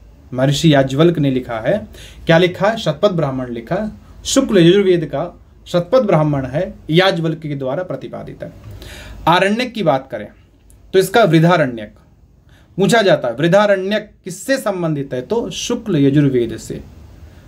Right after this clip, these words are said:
शुक्ल यजुर्वेद से। कौन सी आरण्यक है? तो वृद्धारण्यक।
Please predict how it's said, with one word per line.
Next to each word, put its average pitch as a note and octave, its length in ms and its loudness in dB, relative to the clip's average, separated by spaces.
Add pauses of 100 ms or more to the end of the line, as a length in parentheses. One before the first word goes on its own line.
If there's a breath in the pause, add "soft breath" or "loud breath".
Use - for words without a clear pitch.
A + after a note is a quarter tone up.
(160 soft breath)
शुक्ल D#3+ 680 4 (140)
यजुर्वेद C3 460 0
से। - 160 -18 (580)
कौन E3 180 6
सी G3+ 180 2 (160)
आरण्यक F3+ 460 2
है? A#3+ 60 0
तो B3 180 -2
वृद्धारण्यक। A#2 600 -4